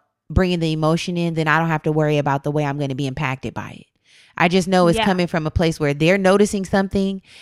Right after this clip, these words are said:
Speaker 1: and they're not thinking about it. They're just telling me what it is that they're observing. And then we can just all be, um, explicit about reality.
Speaker 2: Yeah.
Speaker 1: Like, we're all here in the same playing field. I think it levels out the,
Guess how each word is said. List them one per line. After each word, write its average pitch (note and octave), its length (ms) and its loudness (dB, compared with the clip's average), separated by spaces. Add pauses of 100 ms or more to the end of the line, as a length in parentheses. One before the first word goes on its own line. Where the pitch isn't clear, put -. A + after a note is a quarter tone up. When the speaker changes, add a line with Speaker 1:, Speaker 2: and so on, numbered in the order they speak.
(160)
Speaker 1:
and E3 140 2
they're D#3+ 120 2
not F#3 280 0
thinking G3+ 380 0
about C#3+ 300 0
it. D3+ 100 -2
They're F3 140 4
just G3+ 240 0
telling G#3+ 320 2
me G#3 120 -2
what F#3 180 0
it F3 100 -2
is E3+ 140 0
that E3 140 0
they're D#3+ 140 4
observing. C#3+ 560 0 (520)
And F#3+ 160 2
then A3 140 4
we C4+ 120 4
can B3+ 140 0
just A3+ 200 2
all G#3+ 320 4
be, G3 500 -2
um, F#3 520 -2 (640)
explicit G#3+ 720 2
about F#3+ 300 2
reality. F3+ 580 0 (160)
Speaker 2:
Yeah. A3+ 340 -6 (100)
Speaker 1:
Like, F#3+ 180 6
we're A3+ 140 6
all A#3+ 140 4
here A#3+ 220 2
in A3+ 60 -2
the G#3+ 60 2
same A3 260 0
playing A3 260 4
field. F3+ 160 0
I F3 40 0
think B3+ 200 0
it F#3 140 2
levels F3 400 4
out E3 160 2
the, - 100 -16